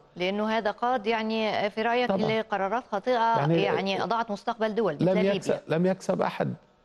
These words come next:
Speaker 2: من الموقف الإثيوبي في سد النهضة.
Speaker 1: نعم.
Speaker 2: لم يكسب أحد. و-، والنتيجة يعني أعلنها رئيس الوزراء صريحة مدوية.
Speaker 1: مم.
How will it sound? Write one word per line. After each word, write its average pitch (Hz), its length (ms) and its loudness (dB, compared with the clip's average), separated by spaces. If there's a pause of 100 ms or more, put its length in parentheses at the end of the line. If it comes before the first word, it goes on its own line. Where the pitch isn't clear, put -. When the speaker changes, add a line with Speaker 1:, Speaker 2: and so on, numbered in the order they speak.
(200)
Speaker 2:
من 139 120 2
الموقف 147 440 0
الإثيوبي 139 420 0
في - 80 -10
سد 131 240 -2
النهضة. 131 280 -2 (440)
Speaker 1:
نعم. 196 240 -12
Speaker 2:
لم 175 140 2
يكسب 202 360 -2
أحد. - 160 -8 (1500)
و-، 120 40 2
والنتيجة 151 1000 2
يعني 143 360 0
أعلنها 151 580 2 (400)
رئيس 139 280 2
الوزراء 127 540 2
صريحة 143 540 0
مدوية. 123 560 0 (420)
Speaker 1:
مم. 185 200 -6